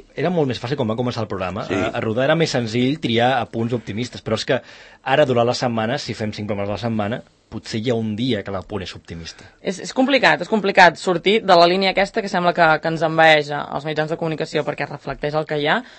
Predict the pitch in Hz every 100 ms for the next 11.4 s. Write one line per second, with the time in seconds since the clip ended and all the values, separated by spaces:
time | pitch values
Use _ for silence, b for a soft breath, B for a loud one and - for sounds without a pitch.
0 | B - - - 147 160 175 - 151 151
1 | - 143 147 160 151 165 214 147 170 -
2 | - 98 104 117 120 110 - 135 147 127
3 | 127 117 123 151 147 170 170 - 123 110
4 | - 113 110 95 104 - 117 101 98 98
5 | 85 87 80 82 104 85 80 78 82 -
6 | 113 104 95 78 82 107 107 85 - B
7 | B - 107 - 131 107 - 113 110 208
8 | 208 220 214 269 294 247 294 311 233 202
9 | 180 165 147 143 135 156 156 156 147 90
10 | - 156 151 147 98 95 147 143 104 110
11 | 123 - 101